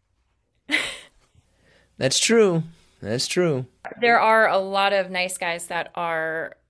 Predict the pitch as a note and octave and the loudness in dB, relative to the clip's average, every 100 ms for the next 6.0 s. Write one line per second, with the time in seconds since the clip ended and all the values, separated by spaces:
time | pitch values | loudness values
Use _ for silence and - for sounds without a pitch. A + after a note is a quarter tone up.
0 | _ - F3+ F#3 F#3 F3+ E3+ D#3+ - F3 | _ -20 -4 2 2 0 -4 -4 -4 -6
1 | F#3 F3+ D#3+ D#3+ D3+ C#3+ - F3 - F3 | -8 -8 -10 -10 -14 -14 -14 -16 -12 -6
2 | E3 D#3+ E3 - - _ - F3+ F#3 F3+ | -4 -4 -6 -10 -12 _ -6 -4 -2 -4
3 | F3 D#3+ D3+ E3+ - - D#3 - F#3+ E3+ | -2 -2 -2 -6 -10 -6 -6 -6 -12 -4
4 | F3+ - _ _ _ F3 F#3 F#3 F#3 F3 | -4 -4 _ _ _ -4 -4 -4 -8 -8
5 | F3 F3+ F3 F3 E3+ A3 - F3+ E3+ E3+ | -8 -8 -10 -8 -6 -6 -8 -10 -10 -12